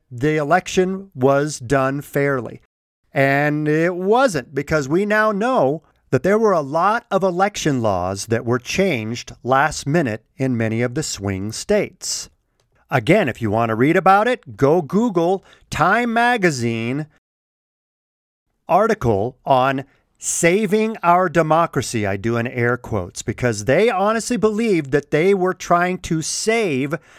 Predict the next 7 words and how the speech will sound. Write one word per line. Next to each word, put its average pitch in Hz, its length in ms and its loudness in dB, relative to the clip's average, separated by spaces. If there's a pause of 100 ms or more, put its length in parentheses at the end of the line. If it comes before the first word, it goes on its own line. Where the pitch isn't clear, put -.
(300)
the 135 120 2
democracy. 156 800 -2 (320)
And 175 240 4 (340)
honestly, 185 680 0 (140)
yep, 190 360 2 (180)
they're 147 240 4
right. 208 460 2